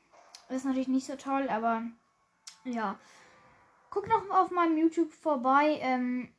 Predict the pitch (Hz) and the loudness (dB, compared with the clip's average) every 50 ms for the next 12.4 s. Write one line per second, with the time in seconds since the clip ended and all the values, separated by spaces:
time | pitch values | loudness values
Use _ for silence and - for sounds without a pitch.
0 | _ _ _ _ _ _ _ _ - - _ - 262 262 - 277 285 294 - - | _ _ _ _ _ _ _ _ -20 -20 _ -10 -10 -6 -2 0 -2 -2 -2 -6
1 | 302 302 - - - 277 269 269 277 269 - 285 277 277 277 269 220 233 240 240 | -10 -10 -8 -6 -4 -2 0 0 -2 -2 -4 -2 0 2 2 2 2 2 2 2
2 | 240 240 240 233 - 143 175 - 254 254 254 240 - - 262 262 - 262 254 254 | 2 2 2 0 -2 -4 -8 -8 -8 -6 -6 -8 -10 -12 -12 -8 -6 -4 -2 -4
3 | 254 247 233 226 226 247 247 269 269 262 262 254 262 262 - _ _ _ _ _ | -4 -4 -4 -4 -4 -4 -4 -4 -6 -4 -2 -2 -2 -2 -4 _ _ _ _ _
4 | _ _ _ _ _ _ _ _ - - 453 - 427 403 339 302 269 - - _ | _ _ _ _ _ _ _ _ -6 -4 -2 0 2 2 2 0 0 -4 -8 _
5 | _ - _ _ - 247 247 247 247 247 247 247 240 240 233 233 233 240 240 - | _ -20 _ _ -8 -6 -4 -4 -4 -2 -2 -2 -2 -2 -2 -2 -2 -4 -6 -8
6 | _ _ _ _ _ _ _ _ _ _ _ _ _ _ _ _ - - - 254 | _ _ _ _ _ _ _ _ _ _ _ _ _ _ _ _ -18 -10 -6 -2
7 | 247 226 233 233 254 262 254 254 _ _ _ _ _ _ - 254 233 240 240 240 | -2 -2 -2 -2 -4 -6 -6 -8 _ _ _ _ _ _ -12 -8 -6 -6 -6 -6
8 | 233 - - - _ - 254 262 - - - - 269 247 226 240 233 240 240 262 | -8 -10 -16 -20 _ -14 -14 -14 -14 -14 -10 -6 -6 -4 -4 -4 -2 0 0 0
9 | 285 294 - - 277 277 277 277 277 269 269 277 285 294 302 302 _ _ _ _ | -2 -2 -6 -8 -6 -6 -4 -4 -4 -4 -4 -4 -4 -6 -6 -8 _ _ _ _
10 | _ _ _ _ _ _ - - 269 262 - - 247 240 240 240 240 247 254 262 | _ _ _ _ _ _ -12 -8 -8 -8 -8 -6 -6 -6 -6 -6 -4 -2 0 0
11 | 269 262 254 254 254 240 233 240 247 262 262 262 269 254 240 240 247 247 240 247 | 2 0 0 -2 -4 -6 -4 0 2 2 2 0 -2 -6 -6 -6 -6 -4 -4 -2
12 | 247 247 247 240 247 247 - | -2 -2 -2 -4 -4 -6 -8